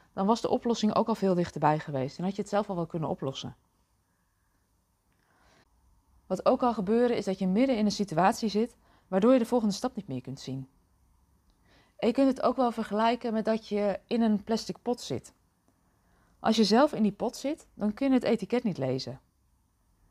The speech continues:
Doordat je midden in de situatie zit, kun je niet goed overzien wat er voor nodig is om die volgende stap te kunnen zetten.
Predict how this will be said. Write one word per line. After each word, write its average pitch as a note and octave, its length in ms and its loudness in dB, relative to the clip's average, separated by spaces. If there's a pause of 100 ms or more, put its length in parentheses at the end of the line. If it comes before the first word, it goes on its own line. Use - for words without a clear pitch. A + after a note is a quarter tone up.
(240)
Doordat A3 280 4
je A#3 80 4
midden B3+ 300 4
in A#3 80 2
de A3 60 4
situatie G3 560 -2
zit, A3+ 240 -4 (200)
kun G#3+ 180 0
je A3 60 4
niet C#4 160 2
goed - 160 -10
overzien G#3+ 600 -2
wat A#3 160 -4
er G#3 60 -6
voor F3+ 160 -2
nodig A#3 280 2
is A#3+ 140 -2
om G3+ 60 0
die G#3+ 100 2
volgende A#3+ 320 2
stap - 220 -6
te - 80 -10
kunnen C#3+ 240 -8
zetten. C#3 360 -8